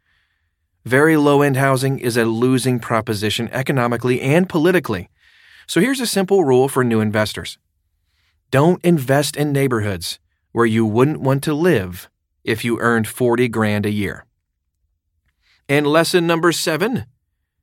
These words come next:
you do need a cash reserve, but it doesn't need to be a fortune. Landlords need to keep a cash reserve.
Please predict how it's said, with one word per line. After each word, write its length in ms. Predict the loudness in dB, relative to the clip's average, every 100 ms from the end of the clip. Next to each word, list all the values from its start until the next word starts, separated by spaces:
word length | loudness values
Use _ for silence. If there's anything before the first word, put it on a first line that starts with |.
| _ -6
you 220 | 0 0
do 640 | 0 2 4 4 2 0 -4
need 400 | -4 0 2 0
a 160 | 2 -2
cash 460 | -2 -4 -2 -2
reserve, 600 | -2 -2 -2 -4 -6 -12 -20 _ -20 _ _ -20 _
but 100 | 2
it 180 | 2 2
doesn't 360 | 0 0 -2 -2
need 180 | -2
to 80 | 0
be 140 | 0 -2
a 80 |
fortune. 480 | -2 -6 -8 -10 -12 _ _ _ _ _ _ _ _ _ _ -2
Landlords 460 | 0 4 2 2
need 160 | 0 -2
to 80 | -2
keep 260 | -2 -4 -2
a 120 | -4
cash 400 | -2 -4 -4 -4
reserve. 560 | -4 2 0 0 -12